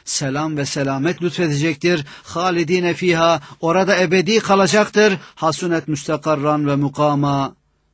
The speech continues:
Ve enfes bir yer, gerçekten çok güzel bir makam, çok güzel bir karargah olarak Allah onlara cennetler lütfedecektir. Bakın,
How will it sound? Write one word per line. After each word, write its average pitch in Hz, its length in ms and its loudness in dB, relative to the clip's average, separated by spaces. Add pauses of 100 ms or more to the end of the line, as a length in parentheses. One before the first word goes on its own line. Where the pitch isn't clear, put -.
Ve 139 360 -2 (600)
enfes 143 720 -4
bir 123 60 -8
yer, 120 380 -10 (260)
gerçekten 185 680 0
çok 208 300 -2
güzel 175 340 0
bir 175 60 2
makam, 175 480 2 (220)
çok - 260 -6
güzel 156 320 -2
bir 151 120 0
karargah 151 600 -2
olarak 143 420 -2 (240)
Allah 139 280 -4
onlara 131 340 -4
cennetler 123 600 -6
lütfedecektir. 107 1000 -14 (1600)
Bakın, 175 440 -4